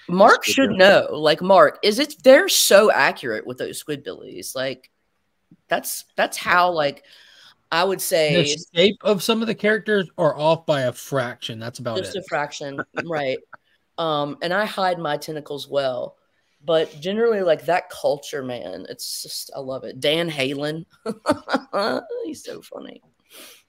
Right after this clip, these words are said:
Speaker 1: Anyways. American Office is, Office is superior. Um,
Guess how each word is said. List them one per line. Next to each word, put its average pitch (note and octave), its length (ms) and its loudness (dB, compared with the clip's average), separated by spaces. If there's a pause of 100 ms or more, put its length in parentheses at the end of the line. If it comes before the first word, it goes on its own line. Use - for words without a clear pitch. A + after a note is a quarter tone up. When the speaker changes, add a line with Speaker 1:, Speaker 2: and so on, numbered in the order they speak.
(180)
Speaker 1:
Anyways. - 560 -16 (1300)
American F#3+ 500 6
Office E3+ 420 2
is, E3+ 280 -4 (140)
Office F3 360 2
is E3+ 80 -4
superior. F#3+ 800 -2 (400)
Um, D#3+ 560 -2